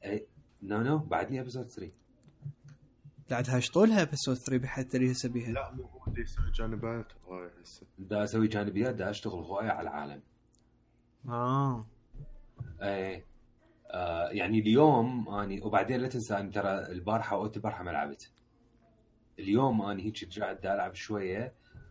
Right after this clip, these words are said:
Speaker 1: آه، لا، شنو كذي البارحة لعبت؟ آه، شو اسمه؟
Speaker 2: البارحة لعبت،
Speaker 1: اليوم
Speaker 2: وشفتك هم أنا. شفتك سمير.
Speaker 1: إي، إي، بالضبط، البارحة لعبت.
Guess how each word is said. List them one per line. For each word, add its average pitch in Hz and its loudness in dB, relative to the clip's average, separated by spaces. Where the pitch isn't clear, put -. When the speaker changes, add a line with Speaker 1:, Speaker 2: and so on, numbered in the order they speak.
Speaker 1:
آه، 78 -4
لا، 110 -8
شنو 117 -10
كذي 78 -6
البارحة 82 -12
لعبت؟ 92 -12
آه، 85 -2
شو - -12
اسمه؟ - -12
Speaker 2:
البارحة 151 2
لعبت، 165 4
Speaker 1:
اليوم 127 -2
Speaker 2:
وشفتك 131 4
هم 123 4
أنا. 117 -4
شفتك 135 0
سمير. 127 -2
Speaker 1:
إي، 113 0
إي، 120 4
بالضبط، 113 2
البارحة 104 -8
لعبت. 101 -8